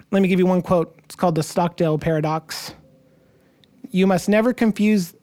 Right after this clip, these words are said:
the faith that you will prevail in the end, which you can nev-, which you can never afford to lose, with the discipline to confront the most brutal facts of your current reality, whatever they might be."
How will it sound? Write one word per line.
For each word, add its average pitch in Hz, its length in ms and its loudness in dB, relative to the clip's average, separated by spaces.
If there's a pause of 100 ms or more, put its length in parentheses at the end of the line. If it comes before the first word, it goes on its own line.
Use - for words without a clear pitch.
the 175 140 0
faith 170 460 -2
that 180 140 0
you 175 140 2
will 175 100 2
prevail 165 500 0
in 202 100 2
the 202 160 2
end, 143 360 -4 (300)
which 165 200 0
you 175 60 0
can 165 160 0
nev-, 170 160 0 (180)
which 190 240 0
you 202 60 2
can 170 180 0
never 185 240 2
afford 190 300 2
to 190 100 0
lose, 147 460 -2 (500)
with 175 120 0
the 165 80 0
discipline 185 500 0
to 196 100 -2
confront 170 440 -2
the 165 60 -2
most 160 240 -2
brutal 175 280 2
facts 160 420 -4
of 160 140 -2
your 143 100 -2
current 165 300 -4
reality, 143 600 -2
whatever 147 340 0
they 139 140 -4
might 131 240 -6
be." - 220 -8